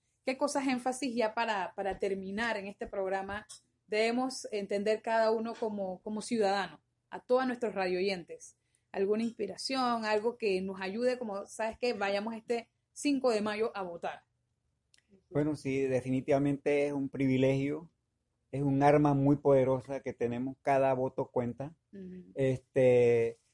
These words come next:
Speaker 2: creo que la participación es muy importante, no, no ser indiferente. Yo sé que muchas veces tenemos frustración,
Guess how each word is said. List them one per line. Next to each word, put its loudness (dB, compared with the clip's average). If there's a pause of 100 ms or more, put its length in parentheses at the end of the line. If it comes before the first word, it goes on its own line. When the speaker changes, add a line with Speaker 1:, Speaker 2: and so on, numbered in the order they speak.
(140)
Speaker 2:
creo 4
que 2
la -2
participación -2
es -4
muy 0
importante, -2
no, -2
no 2 (240)
ser 4
indiferente. 6
Yo -2
sé 0
que 2
muchas -2
veces -4
tenemos -2
frustración, 4